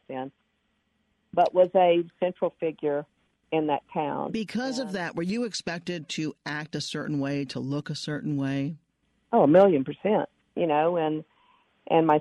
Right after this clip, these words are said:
Speaker 1: sisters were majorettes and drum majors and, and, um, Southern, Southern women, Southern ladies, Southern belles. My sisters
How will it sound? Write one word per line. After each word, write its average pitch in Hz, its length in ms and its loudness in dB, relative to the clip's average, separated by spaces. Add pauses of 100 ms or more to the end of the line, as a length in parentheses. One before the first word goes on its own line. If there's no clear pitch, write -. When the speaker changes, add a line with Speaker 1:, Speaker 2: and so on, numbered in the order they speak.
Speaker 1:
sisters 175 440 0
were 156 300 6 (400)
majorettes 156 600 2 (180)
and 151 440 -10
drum 156 260 2
majors 160 500 2
and, 151 340 -4 (600)
and, 165 380 0
um, 156 340 -2 (340)
Southern, 165 440 0 (720)
Southern 196 260 0
women, 151 400 -6
Southern 180 300 0
ladies, 143 300 -2 (1000)
Southern 196 220 2
belles. 143 340 0 (560)
My 147 240 -4
sisters 170 320 -6